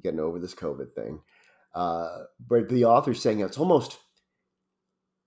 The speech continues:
it's almost more important on the days you can't give a hundred percent that you give something than those perfect days where it's a hundred percent and this is ideal and ha, ha, ha, look at me.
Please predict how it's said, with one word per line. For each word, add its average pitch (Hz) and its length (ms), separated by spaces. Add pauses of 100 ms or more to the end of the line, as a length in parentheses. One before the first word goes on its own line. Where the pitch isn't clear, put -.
(100)
it's 131 160
almost 175 380
more 151 320
important 95 640
on 101 160
the 104 60
days 98 380
you 85 60
can't - 460
give 90 160
a 76 40
hundred 80 320
percent 82 380
that 85 140
you 87 160
give 90 320
something - 580 (2000)
than 110 760 (760)
those 104 220
perfect - 520
days 156 380
where 120 160
it's 120 80
a 113 40
hundred 156 360
percent 131 420
and 113 80
this 196 160
is 180 160
ideal 160 460
and 143 80
ha, 247 300
ha, - 20
ha, 170 240
look 185 220
at 151 100
me. 127 300